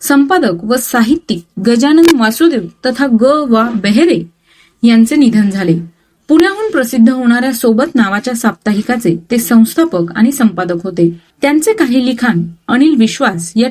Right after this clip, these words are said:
टोपण नावाने प्रकाशित झाले आहे. त्यांची या साप्ताहिकात कटाक्ष आणि गवाक्ष ही सदरे लोकप्रिय होती. बेहेरे यांनी सुमारे तीस पुस्तके लिहिली आहेत.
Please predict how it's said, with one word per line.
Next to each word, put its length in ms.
टोपण 300
नावाने 340
प्रकाशित 440
झाले 260
आहे. 280
त्यांची 320
या 100
साप्ताहिकात 600
कटाक्ष 440
आणि 140
गवाक्ष 540
ही 160
सदरे 440
लोकप्रिय 460
होती. 360
बेहेरे 460
यांनी 320
सुमारे 380
तीस 200
पुस्तके 500
लिहिली 260
आहेत. 280